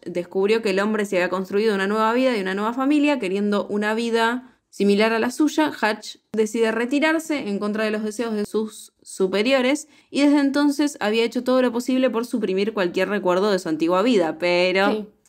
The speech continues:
Speaker 1: Te re gusta cagarte a piña,
Speaker 2: <laughs> Sí,
Speaker 1: boludo,
Speaker 2: sí.
Speaker 1: porque lo re extrañabas, ¿no?
Speaker 2: Igual tuvo varios años, porque el pibito es grande ya.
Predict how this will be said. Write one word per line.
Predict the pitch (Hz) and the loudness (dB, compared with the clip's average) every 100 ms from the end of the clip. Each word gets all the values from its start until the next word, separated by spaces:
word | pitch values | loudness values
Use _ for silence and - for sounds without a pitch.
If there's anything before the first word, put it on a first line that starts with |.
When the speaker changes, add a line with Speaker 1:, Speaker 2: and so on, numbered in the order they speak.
| _ 175 | _ -2
Speaker 1:
Te | |
re | 175 190 | 2 2
gusta | 196 202 170 | 2 2 0
cagarte | 170 170 170 | 0 0 0
a | 170 | 0
piña, | 170 175 165 151 | 2 4 2 2
Speaker 2:
<laughs> | |
Sí, | 151 | 2
Speaker 1:
boludo, | 160 175 170 | 2 2 2
Speaker 2:
sí. | |
Speaker 1:
porque | 160 160 165 | 0 -4 -2
lo | 165 | -2
re | 180 196 | 0 -2
extrañabas, | 202 202 170 175 175 165 165 - | 0 0 0 0 0 -2 -6 -8
¿no? | 165 208 - | -10 -10 -10
Speaker 2:
Igual | 226 320 311 - | -2 2 2 2
tuvo | 220 220 | 2 4
varios | 208 202 233 | 2 0 0
años, | 214 165 | 0 -2
porque | - 185 | -6 -8
el | |
pibito | - 190 202 | -4 -2 -2
es | 202 | -4
grande | 202 202 185 190 | 0 0 0 -4
ya. | 202 208 | -8 -12